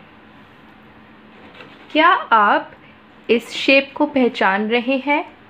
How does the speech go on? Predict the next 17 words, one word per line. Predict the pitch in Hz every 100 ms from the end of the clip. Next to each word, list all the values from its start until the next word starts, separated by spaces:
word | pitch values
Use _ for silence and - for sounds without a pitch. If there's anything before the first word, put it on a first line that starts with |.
| - - - - - - - -
क्या | 233 226
ये | 247 269 269
rectangle | 220 190 - 185 170 180 226 269
है? | 254 285 349 - - - - - - - - - - - - - - - -
नहीं, | 247 294 302 247 185 185 - - - - - - - - -
इस | 339 349 -
shape | - 254 226 -
को | 254 262
हम | 254 214 214 349 - - - - -
cuboid | - 262 254 226 226 233 285 277 -
कहते | 247 190 - 185
हैं। | 185 220 170 170 - - - - - - - - - - -
cuboid | - 247 214 220 220 294 294
को | - 202 202 302 - - - - -
paper | 208 208 269 277 269
पर | 190 196
हम | 196 208